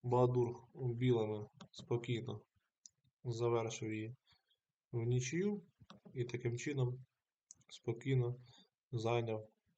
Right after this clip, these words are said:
перше місце і був недосяжним.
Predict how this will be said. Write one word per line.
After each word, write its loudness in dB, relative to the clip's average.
перше -4
місце 0
і -2
був -6
недосяжним. -4